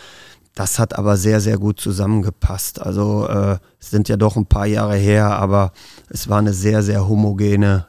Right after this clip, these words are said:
Kabine, das weiß ich noch, und hatte einfach starke Persönlichkeiten, starke Persönlichkeiten, die auch ein starkes Wort hatten, aber auch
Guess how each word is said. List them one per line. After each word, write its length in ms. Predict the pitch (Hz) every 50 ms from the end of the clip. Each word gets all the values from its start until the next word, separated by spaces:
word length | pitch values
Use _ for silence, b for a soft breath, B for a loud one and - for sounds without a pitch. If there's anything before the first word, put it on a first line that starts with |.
| - -
Kabine, 460 | - 98 95 104 101 104 107 104 101
das 220 | 98 98 - -
weiß 220 | 104 101 101 95 104
ich 180 | 101 - -
noch, 300 | 101 101 98 92 - -
und 300 | - 95 98 98 92 - - B B B
hatte 220 | B 95 - - 98
einfach 260 | 104 107 - - 98
starke 340 | - - 98 101 - - 98
Persönlichkeiten, 800 | - 101 98 95 101 101 104 101 92 - - 101 92 - -
starke 320 | 117 - - 98 95 - 107
Persönlichkeiten, 800 | - 117 101 95 107 104 104 98 - - - 104 104 104 104
die 120 | 98 101 104
auch 100 | 98 101
ein 80 | 98
starkes 380 | - - 98 95 - 107 101 -
Wort 280 | 110 113 120 120 -
hatten, 260 | 110 107 101 110 110 104 B B B B B B B B
aber 280 | - - 101 104 92
auch 220 | 101 107 104 -